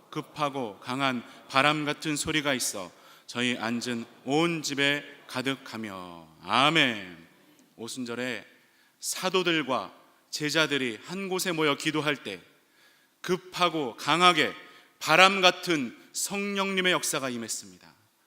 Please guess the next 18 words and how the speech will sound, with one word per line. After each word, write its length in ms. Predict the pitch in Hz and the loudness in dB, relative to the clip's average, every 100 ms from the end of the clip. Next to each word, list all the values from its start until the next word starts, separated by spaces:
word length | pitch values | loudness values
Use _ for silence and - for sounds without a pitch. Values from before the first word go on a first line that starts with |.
| _ _ _ _ | _ _ _ _
오늘 240 | - 117 113 | -14 -10 -8
우리가 300 | 120 117 117 | -6 -6 -2
마음을 360 | 120 127 135 | 0 0 0
모아서 300 | 131 131 127 | 0 0 -2
기도할 360 | 135 147 147 147 | -2 0 2 2
때에 380 | 143 143 147 107 - - - | 4 4 4 0 -10 -20 -18
성령님의 760 | - 160 165 160 160 147 135 113 - - | -10 -6 -2 0 0 0 -2 -4 -12 -16
강한 460 | - 165 190 202 196 | 0 2 8 6 6
바람이 360 | 156 170 175 165 | 6 8 8 4
불어와서 460 | 160 147 113 - - - _ _ _ _ _ _ - | 2 2 0 -4 -10 -20 _ _ _ _ _ _ -14
우리 260 | 117 120 | -10 -6
사회에 360 | - 127 120 117 | -6 -6 -6 -6
만연한 540 | 104 117 107 104 104 - - - | -6 -8 -8 -10 -14 -20 -16 4
악한 720 | 135 - - 175 170 151 - | 4 4 -2 2 2 2 -8
풍조들이 720 | - 214 196 185 151 123 95 - - - | -2 0 6 6 6 2 -2 -14 -16 -6
정화되기를 680 | - 175 190 190 170 165 | -2 4 6 6 6 2
바랍니다. 520 | 147 127 110 98 - - - _ _ _ | 2 -2 -6 -12 -20 -20 -20 _ _ _
아멘. 480 | 95 110 139 175 180 | -4 0 4 4 2